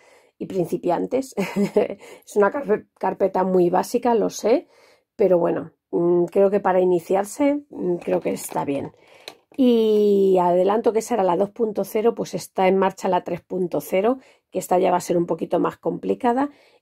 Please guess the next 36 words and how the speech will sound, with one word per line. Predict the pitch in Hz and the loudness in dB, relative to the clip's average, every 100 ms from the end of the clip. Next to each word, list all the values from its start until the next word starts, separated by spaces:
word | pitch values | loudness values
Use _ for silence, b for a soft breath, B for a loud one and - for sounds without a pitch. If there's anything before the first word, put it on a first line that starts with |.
| _ | _
Y | 254 233 | 0 2
las | 196 | 2
voy | 185 220 | 2 4
a | 240 | 4
reformar, | 226 - 202 196 190 | 0 -2 -2 0 -2
todas | - - 247 262 | -2 0 2 2
las | 269 254 | 0 -2
que | 233 | -4
tengo | 220 202 190 | 0 0 0
así, | 190 - 294 453 _ _ _ | -2 -2 -4 -4 _ _ _
las | - 185 175 | -4 -4 0
voy | 190 190 | 2 2
a | |
reformar. | 190 180 - - - 143 - | 2 -2 -4 -6 -6 -10 -14
Voy | 202 190 180 | -12 -6 -2
a | 185 | -2
empezar | 185 - - 190 | -2 -6 -4 -2
a | 180 | -2
ver | 185 | -2
cómo | 175 180 | -2 0
lo | 175 | 2
hago, | 226 285 330 b b b _ | 2 0 -4 b b b _
pero | 202 190 | 2 4
voy | 190 208 | 4 4
a | |
ir | 214 | 2
reformándolas | 214 196 185 185 180 180 156 156 | 0 -4 -4 -2 -2 -2 -2 -6
todas. | - - - - _ _ _ _ B B B B | -14 -14 -16 -20 _ _ _ _ B B B B
Porque | 196 190 185 | -2 0 2
ya, | 196 - _ - | 2 -2 _ -4
pues | 185 | 0
no | 190 | 2
me | 160 | 0
gusta | - - - 208 - | -6 -14 -16 -16 -18
este | 165 - | -16 -10
modelo | 165 170 330 233 | -4 -2 -2 -2